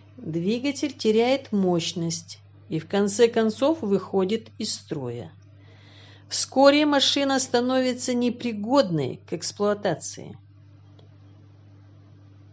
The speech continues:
Но почему я завел разговор о Феррари?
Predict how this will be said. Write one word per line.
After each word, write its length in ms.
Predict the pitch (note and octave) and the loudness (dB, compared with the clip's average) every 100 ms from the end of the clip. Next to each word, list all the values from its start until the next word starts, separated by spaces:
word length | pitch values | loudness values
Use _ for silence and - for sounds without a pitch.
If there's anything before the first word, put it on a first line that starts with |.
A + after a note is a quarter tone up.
| - | -8
Но 140 | D#3+ | -6
почему 460 | E3 F#3+ - B3 D#4 | -4 -4 -2 0 2
я 180 | D4 C4 | 4 6
завел 420 | A#3+ B3 C#4 B3+ | 6 6 6 6
разговор 640 | A3+ F#3+ F3 F#3+ B3+ E4+ - | 6 6 4 4 4 2 0
о 60 | |
Феррари? 600 | - D4 C4 D#3 C#3+ B2+ | -6 -2 0 0 -2 -8